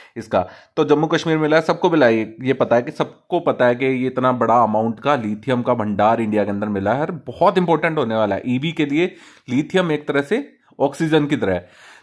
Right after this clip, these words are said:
तो देखिए, अगर टू व्हीलर की बात करी जाए तो आपको टीवीएस और, ए, हीरो जैसी कंपनीज, इन पे ध्यान रखना है। अगर ईवी में इन्हें आगे बढ़ना है, अगर ये भंडार यूज़ होता है तो बहुत इंपॉर्टेंट होने वाला है। और मुझसे कोई पूछे फोर व्हीलर में टाटा मोटर्स और महिंद्रा एंड महिंद्रा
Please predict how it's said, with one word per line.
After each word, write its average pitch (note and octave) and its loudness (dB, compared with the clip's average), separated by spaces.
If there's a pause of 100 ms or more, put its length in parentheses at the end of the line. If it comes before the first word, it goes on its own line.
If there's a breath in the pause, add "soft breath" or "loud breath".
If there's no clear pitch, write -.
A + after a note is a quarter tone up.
(100)
तो G#3+ -4
देखिए, F#3 -2
अगर E3+ 0
टू F#3 -4
व्हीलर F3 -2
की D3 -4
बात A2 2
करी G2+ -4
जाए F#2 -2
तो C#3 -2
आपको B2 2
टीवीएस C#3 -2
और, C3 -4
ए, G#2+ -2 (200)
हीरो B2+ 0
जैसी G2+ -4
कंपनीज, F#2+ -10
इन D#3 -2
पे E3 0
ध्यान B2+ 0
रखना G2+ -6
है। F2+ -10
अगर D3 -2
ईवी C#3+ 2
में D3 -2
इन्हें C3+ 0
आगे A#2+ 2
बढ़ना B2 -2
है, C3 -6
अगर B2 -4
ये B2+ 0
भंडार A2+ 0
यूज़ A#2+ -2
होता A#2 -2
है B2+ 2
तो C#3 -6
बहुत A2+ -4
इंपॉर्टेंट F#2+ -6
होने F2+ -8
वाला F2+ -8
है। F2+ -14 (380 loud breath)
और C#3+ 0
मुझसे D#3+ 0
कोई F3+ 2
पूछे D#3 -2
फोर C#3 0
व्हीलर C#3 0
में C#3+ -2
टाटा G#2+ 2
मोटर्स C3+ -4
और C#3+ -2
महिंद्रा G#2 -2
एंड G2 -2
महिंद्रा G2 -4